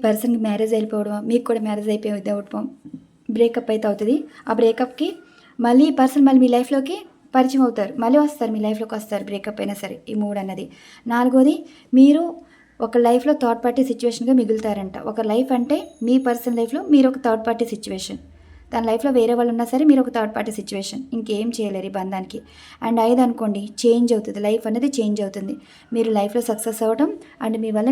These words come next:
మీ పర్సన్ మారడం and జీవితంలో లైఫ్ లెసన్స్ నేర్చుకోవడం అనమాట. లైఫ్ చేంజ్ అవుతుంది. And ఆరు అయితే డివైన్ మ్యారేజ్ అండి. కొంతమంది లవ్ మ్యారేజెస్ జరుగుతాయి చూసారు కదా, అలాగా. సోల్ లవ్ కూడా కనిపిస్తుంది. And ఏడోది డివోర్స్ మ్యారేజ్ అయితే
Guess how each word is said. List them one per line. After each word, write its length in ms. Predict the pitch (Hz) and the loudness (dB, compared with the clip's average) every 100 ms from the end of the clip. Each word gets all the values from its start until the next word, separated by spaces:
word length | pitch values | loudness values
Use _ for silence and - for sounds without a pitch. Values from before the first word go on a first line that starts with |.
| 254 | 4
మీ 40 | 214 | 4
పర్సన్ 280 | 208 220 214 202 | -4 -4 -6 -4
మారడం 340 | 202 214 311 - - - - | -4 -2 -2 -4 -16 -20 -8
and 100 | 226 214 | -4 -2
జీవితంలో 460 | 220 220 220 220 285 - - _ _ _ _ _ _ _ _ _ _ - 220 | -2 -2 -2 -2 -2 -4 -16 _ _ _ _ _ _ _ _ _ _ -6 2
లైఫ్ 200 | 254 269 | 4 4
లెసన్స్ 240 | 269 269 262 | 0 0 -2
నేర్చుకోవడం 440 | 220 214 - 208 202 | -4 -6 -8 -8 -6
అనమాట. 400 | 202 190 - 220 | -6 -8 -8 -2
లైఫ్ 180 | 220 254 - | -2 -2 -4
చేంజ్ 240 | 208 208 196 | -2 -2 -4
అవుతుంది. 300 | 190 185 - - - - 220 | -6 -10 -12 -12 -18 -8 -4
And 100 | 226 - 208 | -4 0 2
ఆరు 120 | 214 | 2
అయితే 140 | 220 285 | 2 4
డివైన్ 300 | 233 220 220 214 | 4 2 0 0
మ్యారేజ్ 240 | 202 190 196 | -2 -4 -6
అండి. 220 | 185 196 - - - | -8 -10 -12 -10 -2
కొంతమంది 340 | 233 240 254 | 0 4 6
లవ్ 140 | 226 220 | 4 4
మ్యారేజెస్ 380 | 226 226 220 - | 0 -2 -6 -4
జరుగుతాయి 360 | 214 208 214 214 | -4 -4 -6 -8
చూసారు 240 | 208 214 208 | -8 -6 -4
కదా, 140 | 220 285 294 208 | -2 -4 -4 -8
అలాగా. 300 | 202 190 190 - - - - - - | -6 -6 -8 -10 -18 -20 -20 -8 2
సోల్ 220 | 220 214 | 4 4
లవ్ 100 | 208 202 | 2 0
కూడా 180 | 202 233 233 | -4 -2 -2
కనిపిస్తుంది. 580 | 190 196 - 190 190 302 - - - 220 | -4 -8 -10 -10 -10 -12 -18 -20 -8 -2
And 120 | 220 220 | 0 2
ఏడోది 320 | 214 220 220 302 - | 2 2 2 0 0
డివోర్స్ 300 | 226 208 226 226 | 0 2 -2 -2
మ్యారేజ్ 260 | 214 196 202 | -4 -4 -6
అయితే 180 | 190 | -4